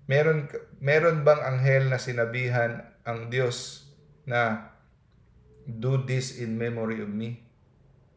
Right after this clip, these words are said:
Na kaya niyang gawing laman at dugo ni Kristo ang tinapay at ang wine?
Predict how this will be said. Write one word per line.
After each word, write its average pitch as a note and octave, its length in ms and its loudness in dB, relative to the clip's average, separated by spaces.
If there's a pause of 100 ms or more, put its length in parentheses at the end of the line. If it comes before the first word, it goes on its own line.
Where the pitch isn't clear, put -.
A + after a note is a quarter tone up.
(420)
Na A#2 480 -2 (280)
kaya B2+ 400 4
niyang B2 480 -4
gawing A#2+ 720 0 (560)
laman A#2+ 400 0
at A2+ 160 -6
dugo A#2 400 -6 (320)
ni A2 160 -10
Kristo A#2 440 -6
ang A2 200 -4
tinapay A2+ 640 -4
at G#2+ 240 -8
ang G#2+ 400 -8 (480)
wine? B2+ 480 0